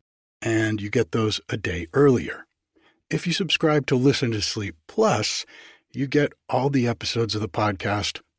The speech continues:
without the meditation and without any ads, and they also come out a day earlier. Plus, you get the, plus, see what I did there?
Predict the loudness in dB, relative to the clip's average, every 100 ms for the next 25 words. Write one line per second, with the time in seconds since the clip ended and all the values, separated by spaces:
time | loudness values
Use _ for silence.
0 | _ -6 0 0 0 -4 -6 -10 -8 -6
1 | -2 -2 -2 -6 -14 -18 -20 _ -2 0
2 | 2 2 0 0 -2 -4 -6 -8 -8 -6
3 | -8 -8 -6 -4 -2 0 2 2 0 -4
4 | -4 -4 -2 -4 -6 -8 -8 -4 -6 -6
5 | -8 -8 -6 -6 -10 -10 -16 _ _ _
6 | _ 0 0 0 -4 -10 _ _ -4 -2
7 | 0 -2 -4 -14 -18 _ -8 -6 -6 -6
8 | -6 -6 -8 -8 -10 -14